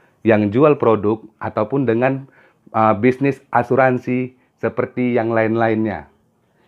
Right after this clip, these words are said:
Kita berbeda. Januari dua ribu empat belas keluar program baru,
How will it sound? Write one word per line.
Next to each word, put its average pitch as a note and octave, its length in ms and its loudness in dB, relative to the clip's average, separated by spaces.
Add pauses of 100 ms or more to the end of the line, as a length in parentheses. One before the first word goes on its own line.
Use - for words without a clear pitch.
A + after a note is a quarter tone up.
(120)
Kita C#3+ 240 2
berbeda. B2 560 2 (480)
Januari F#3 480 4
dua C#3+ 160 6
ribu C#3 160 2
empat D3 240 0
belas A2 240 -2
keluar C#3+ 400 2
program C#3+ 480 2
baru, C#3 400 0